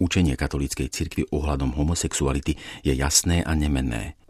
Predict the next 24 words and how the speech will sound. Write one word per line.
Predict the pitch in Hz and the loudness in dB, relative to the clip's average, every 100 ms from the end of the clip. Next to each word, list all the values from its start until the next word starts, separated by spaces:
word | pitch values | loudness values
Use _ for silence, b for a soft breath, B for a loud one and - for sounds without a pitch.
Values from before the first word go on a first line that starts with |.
| - _ | -20 _
Homosexuálne | 85 92 - 78 - 69 67 | 2 4 2 0 0 0 0
skutky | - 87 - | -2 -2 -2
sú | - 69 | -2 0
nemorálne | 71 73 73 78 82 | 2 4 4 2 2
a | 95 - - 90 | 0 -4 -4 -2
sú | 82 | 0
porušovaním | - 78 78 73 71 67 67 | 0 2 2 0 2 2 2
Božieho | 73 76 78 87 | 2 2 0 0
i | 82 | -2
prirodzeného | - 71 69 73 69 67 | -2 -2 0 0 0 0
zákona, | 71 71 - 64 - B B B | 2 0 0 -2 -4 B B B
píše | 64 - | -2 -2
liste | 60 - 65 | -2 -2 -2
arcibiskup | 58 - 64 69 - - | -2 -2 -2 -2 -4 -4
a | 73 | -2
pokračuje. | 73 - 69 - 62 62 - - B B B B | -2 0 -2 -2 -4 -6 -12 -20 B B B B
Cirkev | 104 - 87 - | 0 2 0 0
učí | 82 - 90 90 82 | 0 2 2 2 -2
o | |
vzájomnej | 71 73 76 76 76 | -2 0 2 2 0
pomoci, | - 78 78 - - - B | 2 2 2 0 -4 -6 B
citlivosti | - 78 - 76 76 - 85 - | 0 0 0 0 0 0 0 2
a | 73 | 0
rešpekte. | 69 - 73 - 60 | -2 -2 -4 -4 -6